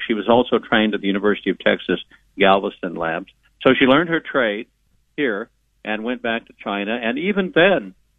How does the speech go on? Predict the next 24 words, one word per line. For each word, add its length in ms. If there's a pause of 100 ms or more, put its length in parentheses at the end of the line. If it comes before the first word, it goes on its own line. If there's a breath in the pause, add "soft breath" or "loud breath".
was 240
receiving 640
indirectly 760
funding – 440 (320)
through 200
EcoHealth 600
Alliance 580
and, 200
and 180
Richard 360
Daszak 540
and 140
those 220
people. 460 (360 soft breath)
Uh, 220
after 360
gain-of-function 680
research 460
was 120
banned 340
in 80
the 60
United 480
States, 260